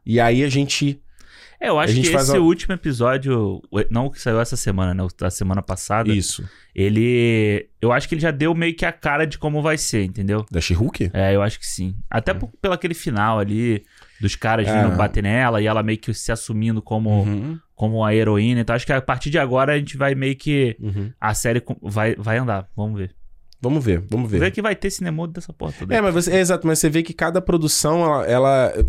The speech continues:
Speaker 1: esse, essa, é que essa linha entre cinema e T V, é um clichê falar isso, mas ela ficou muito turva,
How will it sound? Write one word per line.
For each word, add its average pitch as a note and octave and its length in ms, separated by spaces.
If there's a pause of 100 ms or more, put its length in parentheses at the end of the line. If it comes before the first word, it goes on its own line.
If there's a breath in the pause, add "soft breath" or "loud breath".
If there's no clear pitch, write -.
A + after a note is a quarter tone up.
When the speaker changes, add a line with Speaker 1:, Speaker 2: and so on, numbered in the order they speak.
(220)
Speaker 1:
esse, B2+ 320
essa, D3 220
é - 20
que C#3 220
essa B2+ 240
linha C#3+ 340
entre C3+ 200
cinema A#2+ 360
e C3+ 40
T A#2+ 260
V, G#2+ 580 (140)
é G#2 100
um A#2 60
clichê G#2+ 300
falar F#2+ 200
isso, G2+ 160
mas A2 160
ela B2+ 140
ficou D#3 240
muito D3+ 340
turva, D#3+ 440